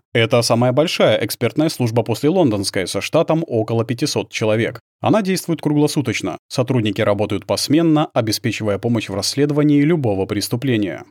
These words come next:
Бюро находится возле магистрали М один, неподалеку от Уэйкфилда, в современном здании, названном в честь Алека Джеффриса, основоположника Д Н К дактилоскопии.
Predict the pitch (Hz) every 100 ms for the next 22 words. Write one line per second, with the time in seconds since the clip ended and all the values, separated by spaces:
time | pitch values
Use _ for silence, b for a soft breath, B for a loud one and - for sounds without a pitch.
0 | _ _ 117 120 113 107 107 120 123 131
1 | 156 110 107 107 104 131 - 107 104 113
2 | 117 143 151 151 90 - 107 - 113 196
3 | 185 165 147 143 160 147 - 113 95 95
4 | 85 - 101 113 107 101 98 92 135 147
5 | 143 - 170 160 165 160 151 170 156 -
6 | 120 107 104 131 170 - 113 - 98 110
7 | - 101 92 95 147 156 151 151 135 160
8 | 170 117 104 98 - 110 107 127 123 123
9 | 76 -